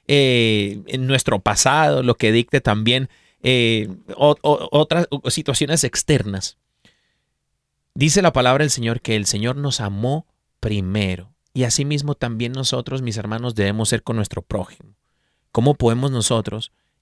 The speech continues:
ir a la Eucaristía los domingos? ¿Cómo podemos nosotros ir al grupo de oración? ¿Cómo podemos ir a servir al retiro del fin de semana si no amamos y no estamos bien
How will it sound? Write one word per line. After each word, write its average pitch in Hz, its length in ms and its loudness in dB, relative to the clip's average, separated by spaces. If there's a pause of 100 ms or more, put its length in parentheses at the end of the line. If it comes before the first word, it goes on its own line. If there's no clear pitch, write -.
ir 120 120 2
a 131 60 2
la 143 80 4
Eucaristía 117 580 2
los 127 160 0
domingos? 110 720 -6
¿Cómo 127 220 0
podemos 123 300 0
nosotros 120 440 -2
ir 123 100 -2
al 127 100 0
grupo 131 320 0
de 127 60 2
oración? 113 480 -2 (480)
¿Cómo 131 240 2
podemos 131 380 2
ir 143 200 0
a 127 380 0
servir 123 760 2 (300)
al 113 380 0
retiro 143 800 2
del 117 240 2
fin 139 280 -4
de 151 80 4
semana 107 600 -2 (580)
si 123 600 -2 (260)
no 131 540 -2
amamos 127 580 -2
y 120 80 -2
no 113 100 -4
estamos 123 420 -4
bien 135 260 -6